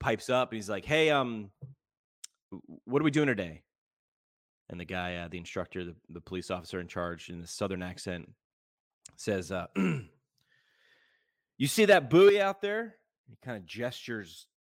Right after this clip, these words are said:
loosely towards the horizon. "See that buoy out there?" And we're, like, squinting, and I'm like, "I don't know if it's my eyes or I, I can't." He's like, "Right on the horizon." And it's, like, far, I don't know, a thousand, more than a thousand yards. It's just far. You can barely see it. It's starting to dip off into the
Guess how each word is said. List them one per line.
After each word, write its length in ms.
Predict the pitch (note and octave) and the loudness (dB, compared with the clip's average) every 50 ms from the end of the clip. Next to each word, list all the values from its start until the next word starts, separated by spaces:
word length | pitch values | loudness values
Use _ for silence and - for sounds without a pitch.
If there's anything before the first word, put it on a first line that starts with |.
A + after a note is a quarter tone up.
| _ _ | _ _
loosely 680 | F2+ F2+ F#2 G#2 C3+ C#3+ C#3 C#3 - - A2+ A2+ A2 G#2 | -18 -12 -6 -2 -2 -2 -2 -4 -8 -8 -6 -6 -4 -6
towards 340 | - - - G#2+ G#2+ G#2 F2+ | -6 -6 -6 -6 -6 -6 -8
the 120 | F#2+ F#2+ F#2 | -10 -10 -8
horizon. 680 | G2 G2 F#2 F#2 F#2 F#2 F#2 E2+ - D#2+ D2+ D2 - _ _ _ _ _ _ _ _ _ _ _ _ | -6 -4 -4 -2 -4 -4 -6 -8 -12 -16 -18 -20 -20 _ _ _ _ _ _ _ _ _ _ _ _
"See 140 | - - F3 | -8 -4 -2
that 140 | F#3 D#3+ B2 | -2 0 2
buoy 240 | C#3+ F3+ G3 G3+ G#3 | 6 8 8 10 8
out 140 | G#3 G#3+ | 8 6
there?" 320 | G#3 G#3+ G#3+ A3+ A#3+ A#3 - _ _ _ _ _ _ _ _ _ _ _ _ _ _ _ _ _ - | 4 2 0 0 0 -4 -8 _ _ _ _ _ _ _ _ _ _ _ _ _ _ _ _ _ -18
And 120 | G#2+ G#2 | -14 -12
we're, 80 | G#2 G#2 | -10 -8
like, 200 | G2+ F#2+ F2+ - | -8 -8 -10 -10
squinting, 720 | - - - - - G#2+ A2 A#2 A#2+ - B2 A#2+ A#2+ A#2+ | -14 -16 -14 -10 -6 -4 -4 -4 -4 -4 -6 -4 -4 -4
and 80 | G#2+ G2 | -4 -4
I'm 80 | F#2+ | -4
like, 200 | F#2+ F2 E2+ D#2+ - - | -6 -6 -8 -10 -12 -14
"I 60 | B2 | -14
don't 200 | C#3+ C3 F#2 E2+ | -12 -12 -10 -8
know 140 | G2 F#2+ F#2 | -6 -6 -6
if 120 | F2 - | -6 -10
it's 160 | - - - | -12 -12 -10
my 140 | - F2 E2+ | -10 -10 -8
eyes 320 | - G2+ A2+ A#2 A#2 A#2 A2 | -8 -6 -4 -4 -4 -2 0
or 60 | F2+ | 0
I, 80 | F#2+ G2 | 0 -2
I 180 | F#2+ - - | -4 -6 -12
can't." 260 | - - - - - | -16 -12 -8 -6 -4
He's 140 | G2+ A2 G2 | -4 -2 -2
like, 140 | A2 F#2 - _ _ _ _ _ _ - | -4 -8 -10 _ _ _ _ _ _ 0
"Right 220 | A2 C#3 E3+ F#3+ | 4 6 6 6
on 80 | G#3+ G#3+ | 6 4
the 60 | G#3 | 6
horizon." 540 | G3+ G#3 G#3 G3 F3 D3+ B2+ G2 F2 D2+ - _ _ _ _ _ _ _ _ _ _ _ _ _ _ _ _ _ _ _ _ _ _ | 6 6 6 6 6 4 2 -2 -8 -16 -18 _ _ _ _ _ _ _ _ _ _ _ _ _ _ _ _ _ _ _ _ _ _
And 120 | - G2 G2 | -18 -18 -16
it's, 160 | G2 - - | -16 -12 -12
like, 180 | G2 F#2 F2+ - _ _ _ | -10 -12 -12 -14 _ _ _
far, 460 | - - A2+ G2+ F#2 E2 D2+ C2+ - - | -16 -10 -8 -8 -8 -8 -10 -14 -18 -14
I 140 | F#2+ G2+ | -12 -10
don't 140 | G2 F#2 E2+ | -10 -10 -10
know, 120 | E2+ F2 F#2+ | -10 -8 -8
a 80 | G2 | -8
thousand, 640 | F#2+ - F#2 F2 F#2 G#2+ G#2+ G2+ A2+ A#2 A#2 A2 - - | -6 -4 -2 0 2 0 0 0 -2 -4 -4 -4 -8 -10
more 260 | - E2 F2+ F#2+ G#2 | -8 -4 -2 0 0
than 120 | G#2 G#2 G2+ | -2 -2 -6
a 40 | G2 | -6
thousand 380 | - G#2+ G2+ A2 G#2+ G2 G#2 | -2 0 0 0 0 0 -2
yards. 240 | G2+ G2+ G#2 G#2 F#2+ | -2 -2 -2 -2 -4
It's 160 | G#2+ - - | -6 -4 -4
just 140 | - C#3+ - | -6 -6 -6
far. 340 | - - - B2+ A2+ F#2+ F2 | -4 2 4 6 6 6 6
You 100 | F2 F2+ | 2 -2
can 180 | - B2 G#2+ | -4 -4 -4
barely 340 | F#2 - A2+ B2 B2+ A#2+ A#2 | 0 2 4 4 6 4 2
see 260 | G#2+ - - A#2 G#2+ | 0 0 0 0 0
it. 60 | F2+ D#2+ | 0 0
It's 120 | D#2 - | -4 -2
starting 240 | - B2+ A#2 A2+ G#2 | 0 0 2 2 0
to 80 | F#2 | -4
dip 320 | D#2+ F2+ F2+ - D3+ - - | -4 0 4 4 4 4 6
off 300 | - C3 C#3+ C#3+ C3+ - | 6 6 6 6 4 2
into 160 | B2+ B2 A#2+ | 0 0 0
the 160 | A2 A2 F#2+ | 0 -2 -4